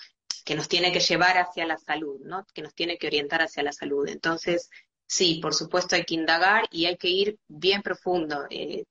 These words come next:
normalmente trabajamos hasta la cuarta generación, hasta los tatarabuelos.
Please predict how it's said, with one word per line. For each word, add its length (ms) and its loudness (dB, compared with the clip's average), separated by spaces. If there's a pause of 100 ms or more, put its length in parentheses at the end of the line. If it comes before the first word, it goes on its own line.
(120)
normalmente 580 4
trabajamos 580 2
hasta 200 -2
la 140 2
cuarta 340 2
generación, 640 -4
hasta 240 -4
los 180 -2
tatarabuelos. 840 0